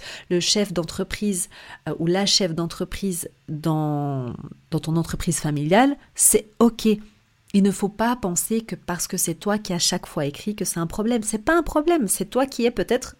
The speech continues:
la C I O de, de ta maison. Et justement, d'avoir un tableau de bord familial, ça va permettre déjà de un, euh, à ce qu'on sache où sont les informations pour toute la famille, et de deux,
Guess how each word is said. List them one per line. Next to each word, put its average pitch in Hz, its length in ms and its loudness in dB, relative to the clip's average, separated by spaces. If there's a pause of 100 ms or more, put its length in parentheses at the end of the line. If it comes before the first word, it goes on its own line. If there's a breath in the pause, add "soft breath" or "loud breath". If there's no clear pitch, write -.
(120)
la 156 120 0
C - 280 -2
I 208 300 -2
O 220 140 10 (560 loud breath)
de, 170 560 4
de 165 200 2
ta 180 180 -2
maison. 165 300 -2 (800)
Et 185 100 2
justement, 208 460 2
d'avoir 247 320 6 (400 loud breath)
un 180 100 0
tableau 262 400 0
de 190 60 0
bord 196 280 0
familial, 185 540 -2
ça 247 160 0
va 220 220 0 (340 loud breath)
permettre 185 460 0
déjà 175 260 0
de 165 140 -2 (100)
un, 202 220 2 (420 loud breath)
euh, 156 320 -2
à 160 80 -4
ce 160 80 -4
qu'on - 160 -10
sache - 540 2
où - 100 0
sont 160 240 -2
les 147 220 -2
informations 156 580 -4
pour - 140 -14
toute - 160 -14
la 92 80 -10
famille, 247 440 0 (600 loud breath)
et 320 100 4
de 214 140 6
deux, 170 360 0